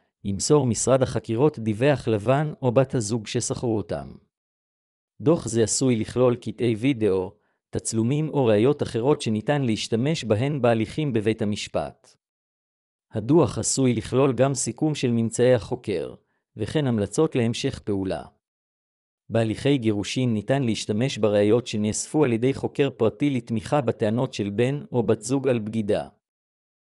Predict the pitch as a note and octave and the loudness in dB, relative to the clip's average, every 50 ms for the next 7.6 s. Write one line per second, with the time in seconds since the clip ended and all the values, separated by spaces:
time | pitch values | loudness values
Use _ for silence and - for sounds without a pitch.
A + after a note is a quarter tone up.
0 | _ _ _ _ - G#2 G2+ A2+ A2+ G#2+ - - - F3 F3+ C#3 B2 B2+ C3 - | _ _ _ _ -10 -2 0 2 2 2 0 2 2 2 4 4 4 2 2 2
1 | G#2+ G#2 G#2 A2 C3 C#3+ C#3 G#2+ G#2 G2+ G2 G2 F#2+ - - C#3 D3 C#3 A#2 G#2 | -2 -4 -2 -2 -2 -2 -2 -2 -2 -2 -2 -2 -4 -2 -2 0 0 0 0 -2
2 | G#2+ G#2 G#2 G2 - B2+ B2+ C3 C3 B2 G#2+ - - G#2+ G#2 A2 A#2+ C3 A#2+ - | -2 -2 -2 -4 -2 -2 0 0 0 -2 -2 -2 -2 0 2 2 2 2 0 0
3 | - C#3 C3+ A#2+ A2 G#2+ G2 G2+ A2+ B2+ C3 A#2 G2+ B2 D3 C3 B2+ A#2+ A2+ G2+ | 0 0 0 2 0 -2 -2 0 0 0 0 0 0 -2 -2 -2 0 -2 -2 -2
4 | G#2 - - D3 D3+ - - A#2+ A#2 - - B2+ A#2+ - A2 A2 G2+ G#2+ C3 C#3+ | -2 -4 0 0 0 0 0 -4 -4 0 0 -2 -2 0 -2 -2 0 2 2 2
5 | D3 C#3 A2+ - - A2+ B2 C3+ C3 - A#2 G#2 G#2 G2+ - - G#2+ - - - | 2 2 0 0 0 0 0 0 -2 -4 -2 -2 -2 -2 -4 -6 -8 -6 -4 -2
6 | D3 D3 D3+ - - D3 D3 C#3 A2+ - - C3+ C#3 C3+ A#2 A#2 - C3 A#2 A2+ | -2 -2 -4 -4 -4 -4 -2 -2 -4 -4 -2 -2 -2 0 -2 -2 0 0 0 0
7 | A2 G2+ G#2+ G#2 G2 F#2+ G2 F#2 C2+ - D#2 | 2 2 0 0 0 -2 -6 -6 -8 -12 -16